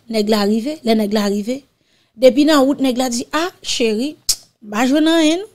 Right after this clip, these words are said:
Pa gen anyen, aswè m pa jwenn anyen." Fia fè l, "Chit, pa pale." Kounye a l di konsa, "Ah, sèlman on goud, m jwenn isi, tou pa pale. Pa pale, pitit."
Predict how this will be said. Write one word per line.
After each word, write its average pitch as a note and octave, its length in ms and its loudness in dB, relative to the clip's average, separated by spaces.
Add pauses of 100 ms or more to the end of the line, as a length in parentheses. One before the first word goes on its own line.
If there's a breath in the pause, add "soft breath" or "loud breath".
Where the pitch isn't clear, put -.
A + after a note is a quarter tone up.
Pa A3 140 -2
gen C4 180 0
anyen, A#3+ 300 2
aswè B3 260 -2
m B3 100 0
pa A#3+ 100 0
jwenn A3+ 220 -2
anyen." A#3+ 300 -2 (960)
Fia E4+ 240 0
fè F4 160 2
l, D#4 80 -6
"Chit, - 360 0
pa D4+ 120 -10
pale." E4 280 -12 (1000)
Kounye C#4 240 4
a C4+ 60 4
l C4 60 0
di B3 220 0
konsa, A#3+ 500 0
"Ah, C4 140 -6
sèlman D4+ 540 2
on C#4+ 160 4
goud, A#3+ 180 -2
m C4 100 2
jwenn C4+ 160 -4
isi, - 140 -10 (260)
tou F#4 120 -6
pa C4 180 -14
pale. D4 300 -12 (500)
Pa - 100 -12
pale, F#4 280 -6
pitit." C#4+ 280 -8